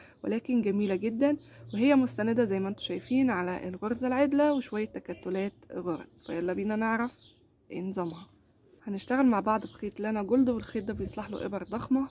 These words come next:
طبعا مش ابره أربعة ونص، ولكن هي المتوفره معايا حاليا هنشتغل مع بعض بيها. بما ان الغرزه قايمه على الالوان، فاي بواقي عندك زي كده هتصلح جدا،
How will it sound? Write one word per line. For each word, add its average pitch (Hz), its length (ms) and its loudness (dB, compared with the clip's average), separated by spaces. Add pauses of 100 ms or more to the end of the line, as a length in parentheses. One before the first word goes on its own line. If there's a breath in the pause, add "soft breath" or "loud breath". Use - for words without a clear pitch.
طبعا 190 220 -4
مش 180 200 -10
ابره 196 180 -4
أربعة 190 300 -4
ونص، 269 320 0
ولكن 277 300 0
هي 254 120 6
المتوفره 202 600 0
معايا 185 260 -2
حاليا 202 440 0
هنشتغل 196 580 -2
مع 170 140 -8
بعض 190 240 -2 (260)
بيها. 175 380 -6 (600 loud breath)
بما 247 180 4
ان 247 140 6
الغرزه 202 400 0
قايمه 196 380 -2
على 185 320 -2
الالوان، 226 680 2
فاي 233 720 0
بواقي 185 420 -4
عندك 196 380 -4 (160)
زي 190 340 -4
كده 262 260 -2 (340)
هتصلح - 520 -8
جدا، 247 500 2